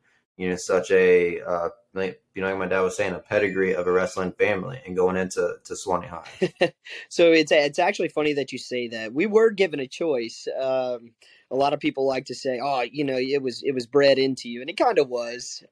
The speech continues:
Speaker 2: Um, but the funny thing is, is, and I'll tell this story, uh, I think I was maybe, uh, eight years old, and, uh, you know, I was like, "You know what, Dad? I'm,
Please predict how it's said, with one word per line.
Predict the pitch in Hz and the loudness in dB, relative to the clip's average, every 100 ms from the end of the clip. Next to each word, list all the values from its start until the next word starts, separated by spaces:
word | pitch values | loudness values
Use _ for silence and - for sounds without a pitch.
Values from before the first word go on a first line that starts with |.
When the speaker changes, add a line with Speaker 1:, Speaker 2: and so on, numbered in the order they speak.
| - | -8
Speaker 2:
Um, | 127 131 131 131 127 123 _ - - - - | -2 0 2 0 -2 -6 _ -20 -20 -20 -2
but | 160 | 0
the | 196 | 4
funny | 202 202 | 4 4
thing | 190 170 | 4 4
is, | 160 165 147 | 6 4 2
is, | 139 127 - | -6 -8 -4
and | 135 135 | -2 0
I'll | 147 | 0
tell | 160 143 | 0 0
this | 135 135 | 0 -4
story, | - 147 147 143 135 120 - _ _ _ _ | -4 2 4 4 2 0 -4 _ _ _ _
uh, | - 123 120 117 110 _ - - | -8 -6 -6 -6 -8 _ -14 -8
I | 123 | -6
think | - 160 151 | 2 2 4
I | 151 | 2
was | 143 147 | 2 2
maybe, | 151 151 147 143 139 135 - | 4 4 4 0 0 -4 -4
uh, | 127 120 90 50 - | -4 -4 -8 -12 -8
eight | - 160 170 | -2 -2 2
years | 170 160 | 2 4
old, | 147 156 165 165 156 151 - - | 6 6 6 2 -2 -12 -16 -8
and, | 135 135 135 135 135 131 131 | -4 -2 -2 -4 -4 -4 -2
uh, | 131 131 131 127 _ _ _ - - _ _ - | 0 0 -2 -6 _ _ _ -20 -20 _ _ -6
you | 135 | -2
know, | 139 135 135 135 117 | 2 2 2 0 -2
I | 135 | -2
was | 135 123 | -2 -4
like, | 127 127 147 | -6 -4 0
"You | |
know | 156 170 | 2 4
what, | 175 147 | 2 2
Dad? | 160 156 180 160 | 2 2 2 0
I'm, | 165 | -4